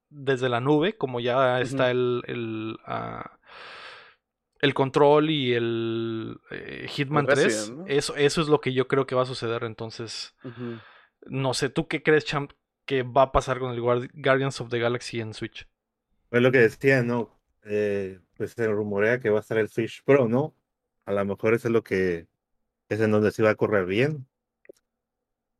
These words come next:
Speaker 1: Ya
Speaker 3: Mm,
Speaker 1: veremos.
Speaker 3: mm, mm, es que es lo mismo que tú, me quedo como que
Speaker 1: Sí, es que no hubo
Speaker 3: Mm.
Speaker 1: información, está raro, ¿no?
Speaker 3: Hasta hice la broma, pues, a lo mejor por eso se estaba cayendo los frames en la presentación de Square
Speaker 1: <laughs>
Speaker 3: Enix. <laughs>
Speaker 2: Simón.
Speaker 3: Lo estaban corriendo en un Switch.
Speaker 1: Sí.
Speaker 2: Ujú.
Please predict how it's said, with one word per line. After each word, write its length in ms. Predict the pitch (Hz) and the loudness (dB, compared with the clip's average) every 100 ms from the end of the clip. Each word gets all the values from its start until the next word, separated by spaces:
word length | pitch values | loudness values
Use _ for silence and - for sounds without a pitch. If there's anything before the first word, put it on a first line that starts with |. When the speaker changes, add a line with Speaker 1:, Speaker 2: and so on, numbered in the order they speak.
| _ | _
Speaker 1:
Ya 160 | 143 131 | -2 0
Speaker 3:
Mm, 40 | |
Speaker 1:
veremos. 420 | 127 120 113 113 | 0 0 -4 -4
Speaker 3:
mm, 120 | - 117 - - | -4 -6 -6 -2
mm, 60 | 139 | 2
es 160 | 135 | 4
que 120 | 147 160 | 6 8
es 40 | |
lo 120 | 165 | 10
mismo 200 | 165 165 156 | 8 8 6
que 80 | 135 | 4
tú, 180 | 156 | 4
me 120 | 160 127 | 4 4
quedo 240 | 131 135 | 4 4
como 220 | 135 120 | 0 -4
que 140 | 117 92 _ - | -4 -8 _ -2
Speaker 1:
Sí, 140 | 214 | 0
es 100 | 226 | 2
que 120 | 185 | 2
no 120 | 180 | 4
hubo 120 | 190 196 | 6 6
Speaker 3:
Mm. 20 | |
Speaker 1:
información, 440 | 180 151 143 160 | 4 2 2 -2
está 160 | 156 147 | 0 0
raro, 300 | 143 165 131 | 2 2 0
¿no? 140 | 175 - _ _ _ | -6 -10 _ _ _
Speaker 3:
Hasta 280 | 131 131 131 | 0 4 4
hice 180 | 131 147 | 6 6
la 100 | 127 | 6
broma, 380 | 117 123 123 - | 6 2 0 -2
pues, 180 | 113 | -4
a 60 | 113 | -2
lo 60 | 104 | -4
mejor 180 | 107 101 | -4 -2
por 140 | 113 | -4
eso 160 | 113 127 | -4 -8
se 80 | |
estaba 400 | 113 - 104 107 | -8 -2 2 2
cayendo 380 | 107 107 98 107 | 2 0 0 2
los 200 | 110 104 | 2 0
frames 360 | 104 98 101 101 | -2 -2 -2 -4
en 60 | 107 | -6
la 80 | |
presentación 580 | 98 98 - 95 - 98 | -4 -10 -8 -10 -4 -2
de 60 | - | 0
Square 320 | - 160 107 | 0 0 4
Speaker 1:
<laughs> 240 | 127 113 - | 4 2 -4
Speaker 3:
Enix. 100 | - | -2
<laughs> 340 | 139 180 160 | 4 6 6
Speaker 2:
Simón. 160 | 165 143 | 4 4
Speaker 3:
Lo 40 | |
estaban 320 | 110 120 127 131 | 4 4 4 4
corriendo 400 | 120 110 113 117 | 4 4 2 2
en 80 | |
un 140 | 113 110 | -2 0
Switch. 380 | 143 143 135 - _ - _ _ _ | 2 0 -2 -16 _ -20 _ _ _
Speaker 1:
Sí. 200 | 131 120 | -10 -8
Speaker 2:
Ujú. 160 | 117 | -10